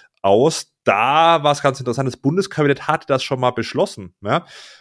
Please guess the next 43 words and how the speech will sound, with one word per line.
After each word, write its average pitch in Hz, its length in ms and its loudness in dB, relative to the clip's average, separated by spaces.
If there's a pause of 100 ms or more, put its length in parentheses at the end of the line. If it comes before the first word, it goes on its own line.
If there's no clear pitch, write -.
(120)
Und 120 280 -4
dann, 139 380 2
lustigerweise, 143 880 0
kurz - 260 -4
vor 131 120 -6
dem 113 120 -2
Livestream, 117 580 -2
den 117 120 -2
ich 120 60 -4
mit 117 100 -4
dem 107 60 -6
Finanzminister 113 680 -4
hatte, 131 460 0
hat, 123 240 -2
haben 120 240 -6
dann 117 140 -2
die 120 100 -4
Grünen 131 340 -4
gesagt, 127 300 2
sie 123 100 -4
wollen 120 220 2
das 113 120 -4
doch 170 220 -2
nicht. 147 340 -4
Und 110 120 -6
dann 117 140 -10
hab 120 180 -4
ich - 300 -10
ihn 127 160 -8
gefragt, 123 560 -2
ob 113 120 -10
das 117 120 -10
jetzt 117 180 -8
kommt. 147 320 -2
Und 117 60 -8
dann 117 140 -4
wusste 127 200 -4
er 110 40 0
das 104 80 0
auch 156 120 2
nicht 143 100 -2
so 107 80 -8
richtig. 101 380 -6